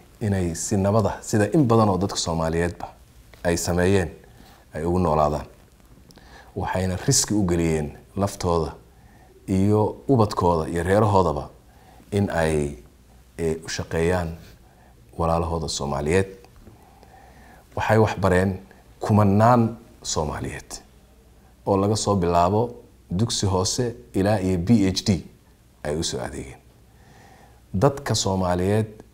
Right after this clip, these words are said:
ee maanta ka yar afartan sannadood ee wax bartay, haddii ay yareeyo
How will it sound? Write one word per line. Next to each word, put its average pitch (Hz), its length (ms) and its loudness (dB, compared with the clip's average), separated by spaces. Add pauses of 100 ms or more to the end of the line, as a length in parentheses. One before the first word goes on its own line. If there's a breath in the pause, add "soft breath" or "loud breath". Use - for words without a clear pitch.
(140)
ee 95 140 -2
maanta 95 460 -2 (160)
ka 117 160 0
yar 80 180 0 (220)
afartan - 340 -2
sannadood 76 480 -2 (1040 soft breath)
ee 95 140 4
wax 95 180 2 (120)
bartay, 85 500 -2 (1040 soft breath)
haddii 104 460 2
ay 101 460 -2
yareeyo 95 720 2